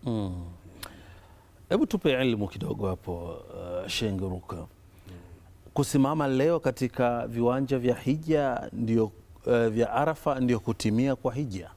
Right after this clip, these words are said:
Speaker 2: Naam. <clears throat> Kama alivyosema Mtume wetu Muhammad
Speaker 1: Sallallahu
Speaker 2: sallallahu
Speaker 1: alaihi wasallam.
Speaker 2: alaihi wasallam, alisema kuwa, "Alhaju Arafa."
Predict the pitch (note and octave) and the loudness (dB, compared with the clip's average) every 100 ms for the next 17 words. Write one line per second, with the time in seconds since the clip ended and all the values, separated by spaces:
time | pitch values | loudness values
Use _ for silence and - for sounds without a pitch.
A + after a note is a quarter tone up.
0 | - - - - - A#2+ B2+ - - - | -20 -20 -20 -20 -6 -2 -2 -4 -12 -20
1 | - - - - - - C4 A#3 A3 D3 | -20 -20 -20 -20 -18 0 2 4 2 -2
2 | F#2+ - - - - - - D3+ D3+ C#3+ | -6 -16 -20 -18 -16 -18 -4 0 2 2
3 | C#3 C#3 C3 C3 D#3 C#3 C3 B2+ - - | 0 0 -2 -4 -2 -2 -2 -6 -12 -20
4 | - B2 A2 C#3 B2+ B2 A#2+ G#2+ C3+ D3 | -14 -12 -8 -6 -4 -6 -8 -8 -6 -6
5 | C3+ C3 - G2+ G2 A#2 A2+ G#2+ A#2 G2+ | -6 -8 -8 -6 -6 -6 -6 -6 -6 -6
6 | F2 G2+ A2 A2+ G#2 - C#3 D3+ - - | -8 -10 -10 -10 -14 -12 -8 -6 -6 -10
7 | - - - - - - G#2 G2 - A#2 | -20 -20 -20 -20 -20 -16 -14 -12 -10 -10
8 | A2 B2+ A#2 A2 - - - - G#2 G2 | -8 -8 -8 -8 -14 -20 -20 -16 -12 -12
9 | - B2+ C#3 C3 C#3 D3 D3 - - - | -8 -6 -6 -6 -6 -6 -10 -20 -20 -20
10 | - - F#2 G#2+ G2+ - - - | -20 -16 -10 -8 -10 -12 -16 -18